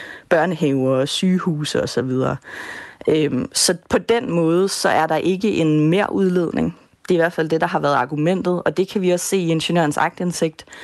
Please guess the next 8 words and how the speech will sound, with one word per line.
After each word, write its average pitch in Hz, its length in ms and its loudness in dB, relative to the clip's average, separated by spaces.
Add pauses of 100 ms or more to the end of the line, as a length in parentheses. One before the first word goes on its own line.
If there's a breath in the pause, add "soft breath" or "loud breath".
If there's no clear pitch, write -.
(360 loud breath)
at 175 180 2
det 196 120 2
bekræfter 190 500 -2
Energistyrelsen. 156 1000 -2 (420 loud breath)
Spørgsmålet 196 600 2
er 165 60 0
så 175 140 -2
bare, 160 460 0